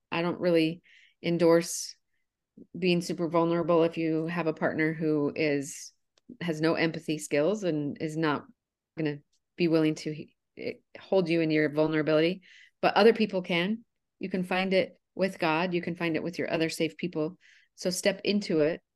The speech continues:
in whatever, you know, arena that you feel safe to do it, but practice having that vulnerability. If you want a good exercise to help you kind of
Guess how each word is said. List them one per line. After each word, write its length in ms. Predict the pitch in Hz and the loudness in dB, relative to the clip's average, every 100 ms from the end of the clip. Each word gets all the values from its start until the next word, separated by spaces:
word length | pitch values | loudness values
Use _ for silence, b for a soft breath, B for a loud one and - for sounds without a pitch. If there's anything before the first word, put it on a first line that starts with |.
| _ | _
in 200 | 180 170 | 0 2
whatever, 480 | 165 160 160 160 - _ _ _ _ | 0 0 -2 -4 -8 _ _ _ _
you 120 | - | -6
know, 120 | 160 156 | -2 -2
arena 380 | 151 170 165 | 0 2 2
that 120 | 156 - | 0 -2
you 120 | 156 | -4
feel 240 | - 160 | -2 -4
safe 320 | - 175 160 | 0 0 0
to 100 | - | -4
do 140 | 156 156 | -2 0
it, 120 | - | 0
but 160 | 147 - | -4 -6
practice 500 | - 151 - 160 - | -6 -6 -6 -10 -8
having 340 | 147 147 156 | -8 -6 -6
that 200 | 139 - - | -8 -10 -8
vulnerability. 800 | 165 156 156 151 151 151 170 - b b b b _ _ - | -4 -2 -4 -4 -2 -4 -6 -12 b b b b _ _ 0
If 180 | 190 196 | 0 2
you 120 | 180 | 2
want 460 | 170 175 190 - - | 4 4 2 -2 -2
a 180 | 170 160 | 0 2
good 360 | 156 175 165 - | 4 4 4 4
exercise 840 | 165 160 185 180 185 180 214 - - _ _ _ _ _ _ _ _ _ | 0 -2 -6 -4 0 0 -2 -6 -18 _ _ _ _ _ _ _ _ _
to 80 | 165 | -4
help 280 | 156 151 180 | 2 0 0
you 300 | 214 226 226 | -2 -2 -4
kind 200 | 196 | -4
of 80 | 175 | -2